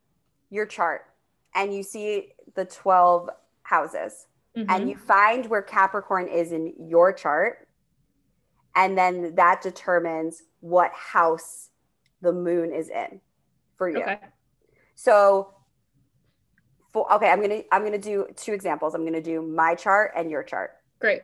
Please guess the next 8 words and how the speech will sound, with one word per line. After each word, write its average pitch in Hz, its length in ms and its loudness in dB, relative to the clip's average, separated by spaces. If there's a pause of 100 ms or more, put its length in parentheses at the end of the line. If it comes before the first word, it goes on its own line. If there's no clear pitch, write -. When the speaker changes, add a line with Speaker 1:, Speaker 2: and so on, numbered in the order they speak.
(120)
Speaker 1:
So 202 80 6
Capricorn 254 920 0
is 180 180 -2
in 175 360 -4
my 175 500 4 (160)
tenth 170 300 -4
house. - 480 -4 (800)
So 202 300 2